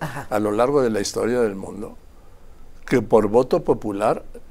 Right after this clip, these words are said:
Speaker 2: no siempre se han elegido a los mejores presidentes. Te menciono a Trump, te menciono a Milei, por ejemplo,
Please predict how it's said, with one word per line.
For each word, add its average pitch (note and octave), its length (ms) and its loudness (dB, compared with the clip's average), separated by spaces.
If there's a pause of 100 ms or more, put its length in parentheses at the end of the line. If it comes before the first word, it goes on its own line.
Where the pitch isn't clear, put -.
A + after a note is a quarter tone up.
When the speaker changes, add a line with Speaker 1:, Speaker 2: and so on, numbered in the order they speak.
(180)
Speaker 2:
no A#2+ 260 2
siempre C#3+ 400 0
se - 160 -4
han C3 120 -2
elegido C#3+ 480 -2
a - 20 2
los D3 120 -4
mejores A2+ 340 -2
presidentes. B2+ 680 0
Te G#2 220 0
menciono A2+ 540 0
a - 20 2
Trump, C3+ 320 4 (500)
te A#2 80 2
menciono B2 460 0
a A#2 40 2
Milei, A#2+ 440 2 (280)
por G#2+ 140 0
ejemplo, A2 460 -2